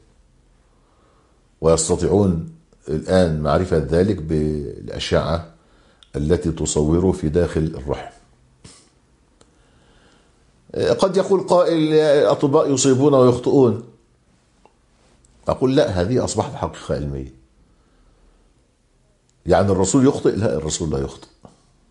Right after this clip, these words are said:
صلى الله عليه وسلم، إنه صادق مصدوق.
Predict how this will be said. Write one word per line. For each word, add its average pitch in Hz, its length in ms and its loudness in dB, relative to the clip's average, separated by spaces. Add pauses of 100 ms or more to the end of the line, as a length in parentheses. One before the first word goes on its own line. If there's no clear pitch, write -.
(920)
صلى 78 320 0
الله 71 300 0
عليه 67 100 -6
وسلم، 73 200 -6
إنه 80 380 -2 (540)
صادق 95 440 0
مصدوق. 71 600 -8